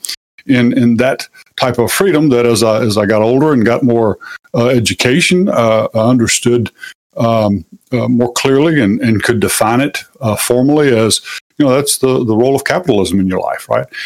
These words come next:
You, you know, you have the right to go do and earn and, and compensate, and you, you know, you had certain things that you could own, but certain things that you had to earn and, uh, and, and use, uh, free enterprise. If you didn't like something, you could go start something yourself if you wanted to.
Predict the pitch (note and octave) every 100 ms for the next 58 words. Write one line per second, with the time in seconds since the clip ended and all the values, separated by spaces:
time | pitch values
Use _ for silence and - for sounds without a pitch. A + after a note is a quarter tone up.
0 | - - G#2 G#2 C3+ A2 G#2 G2+ A2 G2+
1 | G#2+ A#2+ - B2+ G#2+ A#2+ C#3 C#3 B2 B2
2 | D#3 C3+ G2+ - G2 F#2+ F#2+ B2 B2 A#2+
3 | - B2+ D#3 G#2+ A#2 A2 B2 G#2 G#2 G#2+
4 | A2+ G2+ C#3 C3 A2 C3 A#2+ A2 - C3+
5 | - F3+ B2+ A#2+ D#3+ D3+ - C3+ B2 G#2
6 | B2 A2+ C3 B2 G#2+ A2 - - F#2+ C3+
7 | E3+ F#2+ - - - _ - G#2 G#2+ -
8 | - G#2+ G#2 G#2 G#2+ G#2 A2 D3 F#3 -
9 | _ - _ - - A2 G#2+ - C#3 C3
10 | C3+ B2+ C3 D#3 F3 - _ - G2 -
11 | A2+ A#2 B2 B2+ C#3+ - A2+ A#2 G2+ C3
12 | - B2+ B2 A#2+ B2+ G#2 - C3 C#3+ A2+
13 | - G2 B2 C#3 - D3+